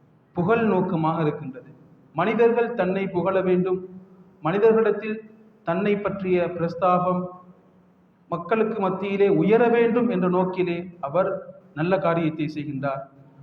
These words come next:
அவர் செய்யக்கூடிய அமலிலே எந்த ஒரு பிரயோஜனமும் கிடையாது. நாளை மறுமை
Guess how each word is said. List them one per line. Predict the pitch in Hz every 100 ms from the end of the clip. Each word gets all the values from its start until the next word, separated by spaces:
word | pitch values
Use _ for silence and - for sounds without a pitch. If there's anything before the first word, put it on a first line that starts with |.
| -
அவர் | 151 156 196
செய்யக்கூடிய | 196 180 170 147 135
அமலிலே | 147 160 156 156 -
எந்த | 151
ஒரு | 156 151
பிரயோஜனமும் | 147 160 175 185 185 185 185
கிடையாது. | 185 190 190 208 214 - - - -
நாளை | 147 165 170 165 151
மறுமை | 156 175